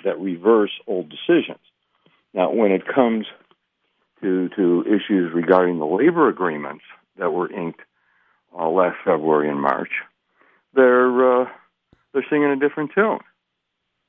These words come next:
Now, those are decisions made in the past they don't like. So when we've got, uh, decisions that were, were not made wisely, um, I've got to review those and decide whether or not the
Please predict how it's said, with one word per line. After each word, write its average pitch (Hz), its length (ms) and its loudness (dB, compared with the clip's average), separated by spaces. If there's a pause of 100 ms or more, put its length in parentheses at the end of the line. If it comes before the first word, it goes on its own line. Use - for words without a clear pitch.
(460)
Now, 85 100 -6
those 110 260 2
are 127 60 0
decisions 87 480 -6
made 87 140 -2
in 87 100 -4
the 95 60 -4
past 110 280 0
they 139 120 0
don't 180 200 -2
like. 131 200 -10 (1400)
So 120 280 2 (580)
when 123 220 -8
we've 147 260 -4
got, 139 240 0 (260)
uh, 95 200 -12
decisions 92 680 -6
that 80 180 0
were, 82 220 0
were 85 160 0
not 98 340 2
made 95 360 -4 (600)
wisely, 78 680 -2 (1120)
um, 82 380 -4 (260)
I've 113 280 4
got 107 160 2
to 98 80 -2
review 82 420 -4
those 78 300 -2
and 80 100 -14
decide 90 460 0
whether 95 240 -2
or 87 140 -4
not 80 280 -2
the 78 80 -20